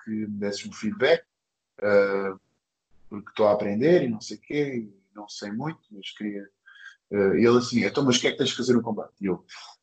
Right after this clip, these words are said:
Pois, a storyline é que eu e o Gordito, eh, somos um, uma equipa e a f-, o final do combate é basicamente, ele vai para fazer a tag e eu viro ele, porque eu tinha vindo de ser face do, do show dos Açores,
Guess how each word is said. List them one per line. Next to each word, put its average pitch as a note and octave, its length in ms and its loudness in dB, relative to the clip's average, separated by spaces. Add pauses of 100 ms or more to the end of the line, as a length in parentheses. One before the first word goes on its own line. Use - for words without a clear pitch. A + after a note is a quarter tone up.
(120)
Pois, E3 180 6
a - 40 4
storyline D3 600 4
é B2+ 40 -6
que - 260 -12
eu C3 160 2
e C3 60 4
o B2 40 4
Gordito, B2+ 680 0 (160)
eh, G2+ 240 -4
somos A2 420 -6
um, G#2+ 300 -8 (300)
uma G2 500 -10
equipa G3+ 420 -4 (840)
e G2+ 360 4 (280)
a G#2 40 0
f-, - 240 -10
o A#2 40 -6
final C3 320 0
do B2+ 100 -2
combate C#3+ 340 0
é C#3+ 40 4
basicamente, C3+ 680 -2 (380)
ele A#2 140 8
vai B2+ 200 6
para B2 120 -8
fazer B2+ 320 -2
a C3 100 -4
tag F#3+ 260 2 (380)
e C#3+ 160 -8
eu D#3+ 140 2
viro D#3+ 280 4
ele, E3+ 220 6 (480)
porque - 220 -6
eu A#2+ 40 2
tinha C3+ 180 0
vindo C3 200 2
de - 60 -8
ser C#3 140 4
face - 600 2
do, B2 460 4
do A#2 100 -10
show B2+ 200 -2
dos A#2+ 160 -8
Açores, C#3 400 0